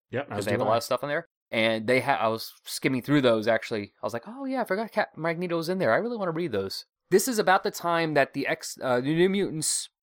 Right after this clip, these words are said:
Speaker 2: were missing again, 'cause they go missing a lot. And they, they, this is when they did a really long story where they were in Asgard. And at this time, Magneto was kind of, um, he had joined the Hellfire Club with Storm to kind of as a,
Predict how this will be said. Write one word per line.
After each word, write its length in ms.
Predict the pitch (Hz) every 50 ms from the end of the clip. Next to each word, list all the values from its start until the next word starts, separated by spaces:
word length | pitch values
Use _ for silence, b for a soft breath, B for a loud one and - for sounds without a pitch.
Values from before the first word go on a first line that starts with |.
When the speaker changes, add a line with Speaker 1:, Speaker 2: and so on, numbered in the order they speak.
| _ _
Speaker 2:
were 220 | 120 123 135 127
missing 360 | 120 123 151 156 - 151 120 117
again, 340 | 110 101 107 92 87 95 - _ _ _ _
'cause 140 | - 120 104
they 100 | 120 113
go 100 | 117 123
missing 240 | 123 - - 175 165
a 40 | 156
lot. 240 | 131 98 95 - - _ _ _ _ _
And 280 | - 143 147 143 139
they, 100 | 160 175 196 -
they, 160 | 156 208 254 233 -
this 160 | 247 - -
is 100 | 185 165
when 120 | 170 165
they 100 | 156 156
did 140 | 139 147 143
a 40 | 131
really 300 | 131 143 165 175 175 156
long 800 | 139 139 143 156 160 165 165 170 170 165 160 156 151 151 151
story 400 | 143 - - - 147 147 139 127
where 100 | 120 120
they 80 | 117 120
were 80 | 123 120
in 60 | 120
Asgard. 560 | 120 127 123 117 - 113 104 101 98 95 - _ _ _ _
And 160 | - 120 120
at 140 | 135 143 -
this 160 | 190 190 -
time, 480 | - - 170 170 156 151 143 135 131 - _ _ _ _ -
Magneto 540 | 117 127 139 147 131 143 156 170 170 170
was 160 | 143 135 135 -
kind 320 | - - 147 147 139 135
of, 180 | 131 127 120 135
um, 400 | 123 120 117 117 113 110 107 - _ _ _
he 240 | _ - - 165 160
had 140 | 156 139
joined 320 | 120 - 156 165 208 233 220
the 60 | 196
Hellfire 440 | 165 196 202 196 - 190 156 131 127
Club 420 | - - - 120 107 104 104 - - - - _ _
with 160 | - 160 196
Storm 460 | - - - 170 135 107 95 85 87 - _ _ _ _ _
to 360 | - - 151 135 135 131 123 113
kind 260 | - - 151 135 123
of 160 | 123 120 120
as 180 | 98 127 117 113
a, 140 | 117 107